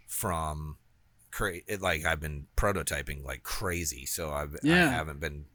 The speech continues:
Speaker 1: you know, an active member of these, you know, online conversations that happen, even if they're brief, you know,
Speaker 2: Yep.
Speaker 1: and supporting my fellow makers or whatever,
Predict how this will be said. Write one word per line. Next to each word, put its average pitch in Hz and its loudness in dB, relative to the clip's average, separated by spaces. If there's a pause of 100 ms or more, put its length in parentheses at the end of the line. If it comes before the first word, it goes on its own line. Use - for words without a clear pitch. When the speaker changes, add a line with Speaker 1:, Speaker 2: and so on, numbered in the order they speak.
Speaker 1:
you 117 -4
know, 76 -2 (640)
an 98 4
active 92 6
member 78 -2 (120)
of 67 -4
these, 69 -2 (420)
you 80 -6
know, 65 -4
online 71 0 (240)
conversations 85 4
that 78 0
happen, 78 2
even 80 -2
if 76 -2
they're 69 -2
brief, 69 -4
you 76 -6
know, 69 -4 (360)
Speaker 2:
Yep. 160 -8
Speaker 1:
and 73 2
supporting 85 2
my 71 -2
fellow 67 -6
makers 73 -2
or 71 -8
whatever, 67 -6